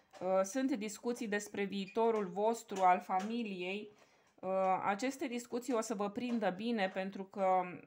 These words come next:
uh, planurile acestea pe care le faceți, uh, în viitorul vostru, uh, văd că o să se împlinească. Uh, de aceea este foarte bine că puneți țara la cale încă de pe acum, pentru că,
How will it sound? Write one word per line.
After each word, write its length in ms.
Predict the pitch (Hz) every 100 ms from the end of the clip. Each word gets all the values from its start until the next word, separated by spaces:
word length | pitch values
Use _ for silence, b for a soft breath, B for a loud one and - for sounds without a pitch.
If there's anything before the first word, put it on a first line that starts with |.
| 180
uh, 100 | 180 180 - -
planurile 540 | 240 240 247 240 208
acestea 460 | 202 202 233 233 214
pe 180 | 202
care 280 | 202 202 196
le 120 | 185
faceți, 800 | 190 - 214 220 214 180 208 - b b b b b b
uh, 520 | - 185 185 175 175 - - -
în 200 | 214 220
viitorul 560 | 220 208 208 240 240 208
vostru, 580 | 190 208 247 - 214
uh, 340 | 208 202 - 202 190
văd 200 | 214 214
că 160 | -
o 100 | 202
să 160 | 220 214
se 320 | - 202 -
împlinească. 1040 | - 208 202 196 190 190 185 - - 120 - _ b b b b b b -
Uh, 520 | 185 190 190 190 175
de 160 | 190 214
aceea 320 | 214 233 254
este 220 | 240 240
foarte 400 | 226 220 220 226
bine 300 | 196 220 214
că 160 | 208 190
puneți 460 | 190 220 208 208
țara 320 | - 202 196 190
la 120 | 180
cale 440 | - 196 190 180
încă 280 | 180 196 196
de 140 | 175
pe 120 | 175 175
acum, 440 | 165 - 214 226
pentru 400 | 214 208 208 202
că, 400 | - 202 185